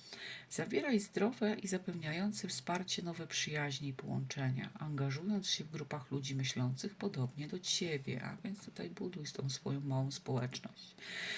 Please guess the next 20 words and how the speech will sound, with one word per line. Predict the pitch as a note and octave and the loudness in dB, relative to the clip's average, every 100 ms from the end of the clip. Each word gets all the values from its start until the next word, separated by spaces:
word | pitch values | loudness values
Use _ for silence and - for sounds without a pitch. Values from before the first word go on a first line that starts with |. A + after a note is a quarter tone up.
| - - - - | -4 -4 -4 -4
A | |
w | F3+ | -2
przeciągu | - - D#3 D#3 E3+ | -2 0 0 0 -2
kilku | - D3 D3+ - | -2 -2 -2 -4
miesięcy | D3+ C3 - A#2+ - - A3+ | 0 2 2 2 0 -2 -2
coś | - A3 | 0 -2
tu | - G3+ | -2 -4
pięknego | - D#3 - - G#3 G3 | -4 -4 -4 -4 -2 -2
ma | F3+ D3+ | -2 -2
szansę | - F#3+ G3 - G#3+ | -2 0 0 0 -2
przyjść. | - - E4+ A3 - - - - | -2 -2 2 0 0 -6 -8 -4
Synchroniczność. | - C4+ - G#3+ F3 C#3 B2+ - C#3 C#3 - | -2 -2 -2 -2 0 -2 -2 -4 -4 -4 -2
Jesteś | F3+ - D#3 | -2 0 -2
we | D3+ F#3+ | 0 0
właściwym | - A3+ - A3+ A3 G#3 | 0 0 0 2 4 4
czasie | G3+ G3 G3 F3 | 4 2 2 -2
i | |
we | E3+ E3+ | -2 -4
właściwym | D#3+ D3+ - D3+ D3+ | -4 -4 -4 -4 -4
miejscu. | C#3+ B2+ C3+ - - - | 0 0 2 0 -2 -4